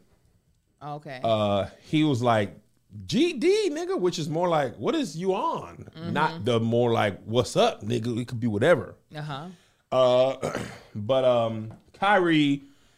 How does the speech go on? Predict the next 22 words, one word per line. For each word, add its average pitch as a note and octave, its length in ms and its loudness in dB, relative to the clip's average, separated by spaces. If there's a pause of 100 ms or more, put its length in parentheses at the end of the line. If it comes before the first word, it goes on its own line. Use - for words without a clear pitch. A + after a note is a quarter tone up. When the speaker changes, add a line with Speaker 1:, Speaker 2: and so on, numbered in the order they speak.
(120)
Speaker 2:
he F3+ 140 4
no D3 140 6
like G2 480 0
the F#2+ 200 -4
N-word. E2+ 500 -8
Speaker 1:
Mm-hmm. A#3+ 640 -8
Speaker 2:
Now, A2+ 520 -2 (300)
I B2 120 0
had B2 220 0
a G#2 40 -6
question. G2 480 -6
If F#2+ 160 -8
Kyrie's C3 320 -2
saying, A2+ 280 0
"Don't A2+ 220 0
call A#2 240 0
me A2+ 120 -2
nigga," A#2+ 260 -2
is F2+ 220 -8
he A2+ 160 -6
then G2+ 160 -6
himself G#2 640 -10